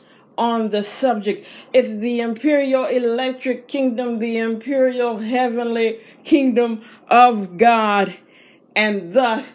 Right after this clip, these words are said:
in his light, we have made you knowledgeable of him. Knowledge is power,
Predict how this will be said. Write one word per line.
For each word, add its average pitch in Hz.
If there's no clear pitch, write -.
in 254
his 262
light, 214
we 233
have 208
made 226
you 202
knowledgeable 185
of 190
him. 208
Knowledge 233
is 240
power, 208